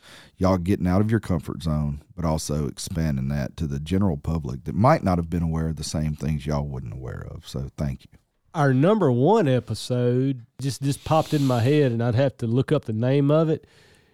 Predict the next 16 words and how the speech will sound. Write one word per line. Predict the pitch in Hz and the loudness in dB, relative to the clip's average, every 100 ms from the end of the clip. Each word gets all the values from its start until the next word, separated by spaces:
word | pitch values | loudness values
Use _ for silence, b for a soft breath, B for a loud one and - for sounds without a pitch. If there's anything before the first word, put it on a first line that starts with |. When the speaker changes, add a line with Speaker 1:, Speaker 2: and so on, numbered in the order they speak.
| b | b
Speaker 2:
So, | _ 135 | _ -2
Tom, | 123 143 160 147 | 0 2 4 4
help | 143 175 | 4 4
me | 156 147 | 2 0
out. | 123 110 - _ - | 0 -4 -10 _ -6
Bobby, | 135 170 170 | 0 4 4
it's | 151 | 4
an | 135 117 | 0 -2
episode | 151 185 185 - 180 175 175 170 160 | 0 2 0 -2 4 4 6 6 4
that | 123 120 107 - _ _ _ _ _ | 2 -2 -2 -10 _ _ _ _ _
from | 135 120 | -4 -2
twenty | 104 - 160 185 196 | -4 0 2 4 2
twenty, | - 175 156 117 107 107 - _ _ _ _ _ | -2 0 2 2 0 -4 -8 _ _ _ _ _
and | 139 131 | 0 0
it's | 127 | 2
about | 127 113 123 117 | -2 0 0 -2